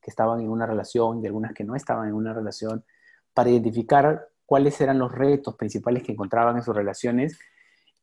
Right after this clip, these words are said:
Y analicé toda la data, ¿no? De los mil setecientas personas para identificar dónde estaban los retos, los organizamos con Miriam como para entender dónde estaban los principales patrones.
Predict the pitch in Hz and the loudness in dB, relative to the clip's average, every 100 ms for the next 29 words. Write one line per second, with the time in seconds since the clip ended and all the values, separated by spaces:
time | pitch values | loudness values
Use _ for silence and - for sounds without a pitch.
0 | - 127 127 127 123 123 160 165 160 147 | -2 2 4 4 4 4 4 6 8 8
1 | 175 170 107 107 113 123 123 113 113 127 | 6 4 0 0 0 0 2 2 2 0
2 | 127 139 123 139 127 139 110 - 131 131 | 0 -2 0 0 -2 -2 -4 0 2 2
3 | 131 - - 110 110 107 110 110 117 123 | 0 -4 -4 0 0 0 -2 -2 0 0
4 | 123 123 127 127 127 139 143 - 135 135 | 0 0 0 0 4 4 4 4 4 4
5 | 120 101 117 113 110 107 127 135 127 - | 2 2 2 4 2 2 2 4 2 0
6 | 123 120 123 127 127 120 110 107 110 107 | 0 2 4 4 2 -2 -4 0 0 0
7 | 104 110 120 120 120 120 123 - 123 123 | -2 2 4 4 2 2 0 6 6 6
8 | 127 117 104 113 123 - 110 127 127 123 | 2 -4 -4 -2 -2 -4 0 4 6 4
9 | 120 | 2